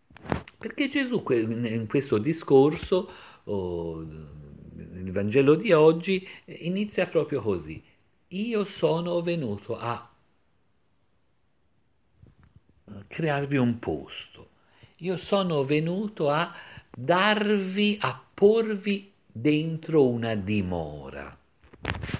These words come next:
Eh, voi mi direte che sei venuto a, a, a trovarci un posto. Ognuno di noi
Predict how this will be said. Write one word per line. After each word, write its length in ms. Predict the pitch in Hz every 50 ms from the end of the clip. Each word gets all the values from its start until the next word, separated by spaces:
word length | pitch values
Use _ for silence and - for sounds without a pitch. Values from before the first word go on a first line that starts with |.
| - - - - - - - - - 107 98 - - -
Eh, 600 | - - 120 120 120 - - - - - - - - _ _ _ _ -
voi 180 | 110 123 123
mi 140 | 113 104 107
direte 640 | 120 147 151 135 139 135 - 127 107 98 - - - - - - - 101 98 98 -
che 120 | - 113 110
sei 200 | - - 139 127
venuto 280 | 117 117 123 120 110
a, 260 | - - - 107 95 87
a, 180 | 104 101 98
a 140 | - - 98 - - -
trovarci 460 | - 104 98 95 95 92 - - 98
un 240 | 92 87 85 82 -
posto. 680 | - - - - - - - - - - - - - - 104 107 - 110 - -
Ognuno 520 | 127 139 135 147 160 190 202 190 185 165
di 240 | 139 131 156 165 156
noi 520 | 156 170 180 165 120 90 76 - - -